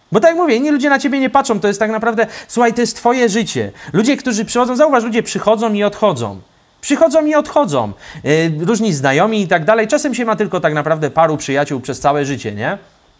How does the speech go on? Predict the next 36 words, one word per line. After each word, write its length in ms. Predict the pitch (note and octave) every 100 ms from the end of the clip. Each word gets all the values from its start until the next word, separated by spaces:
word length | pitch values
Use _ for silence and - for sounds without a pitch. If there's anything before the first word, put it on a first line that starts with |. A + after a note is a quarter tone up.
| _ _ _ _ _
A 80 | F3
reszta 260 | B3 B3+ B3
tak 140 | A#3+
naprawdę 360 | A3 A3+ G#3 A3+
przychodzi 380 | - G#3+ G3+
i 60 | A3
odchodzi. 340 | G#3+ A3 D3+
Jeśli 260 | D#3 E3 F#3+
ty 120 | C4
chcesz 220 | C4 G3
na 100 | E3+
przykład 440 | E3 F3+ C#3+ - -
kimś, 280 | - A#3+ A3
kim 140 | E3+
się 120 | D#3 D3
zafascynowałeś, 720 | D#3 E3+ - F3 E3+ G#3 -
poznałeś 420 | - C3+ G3 E3
jakąś 220 | D3 C3+
tam 140 | C#3 C3
dziewczynę, 360 | C#3+ - F#3+
czy 100 | -
jakiegoś 280 | C3+ C#3+ C3
kolegę, 380 | D3+ F3+ G3+ C#3
jakiegoś 260 | B2+ C#3+
przyjaciela 480 | - E3 E3+ A#3 G#3+ - - -
i 100 | D3
on 80 | G3+
ci 60 |
się 100 | -
wydał 220 | F#3+ G#3 G3
fantastyczny 580 | G#3 G#3 G#3+ C4+ -
i 40 | F3
chcesz 200 | E3 G3
mu 80 | G#3+
się 120 | G#3+
przypodobać 560 | G#3+ G#3 G3+ A#3+ F3